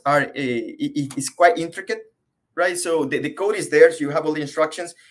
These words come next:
It just takes a lot of time. Sometimes you do it with a pendant on the shop floor, and it's very, it's, it's, it's very cumbersome to do it.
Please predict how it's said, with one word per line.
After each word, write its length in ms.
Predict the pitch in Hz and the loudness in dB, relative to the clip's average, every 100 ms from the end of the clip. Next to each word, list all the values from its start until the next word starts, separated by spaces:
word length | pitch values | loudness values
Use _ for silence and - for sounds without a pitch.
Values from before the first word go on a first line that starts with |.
| - | -8
It 80 | 139 | -6
just 220 | 165 - | -4 -4
takes 180 | 170 156 | -4 -2
a 60 | |
lot 100 | 151 | 0
of 160 | 156 151 | 0 0
time. 220 | 160 160 | -2 -2
Sometimes 400 | 151 151 165 151 | -4 -4 -4 -4
you 100 | 151 | -6
do 140 | 151 151 | -4 -4
it 40 | |
with 100 | 135 | -2
a 80 | 120 | -2
pendant 600 | 165 175 160 165 165 165 | -2 -2 -2 -2 -2 -2
on 120 | 147 | -4
the 60 | 139 | -4
shop 280 | - 120 | -4 -4
floor, 320 | 151 160 160 - - - | 0 2 2 -2 -18 -6
and 100 | 135 | -4
it's 120 | 143 | -2
very, 280 | 135 165 147 | 4 4 2
it's, 140 | 135 | -4
it's, 160 | 139 135 | -6 -4
it's 140 | 131 123 | -8 -4
very 480 | 160 170 160 131 - | 0 0 0 -2 -2
cumbersome 480 | 170 131 - - | -2 -2 -4 -10
to 80 | 120 | -10
do 160 | 113 | -10
it. 80 | 98 | -8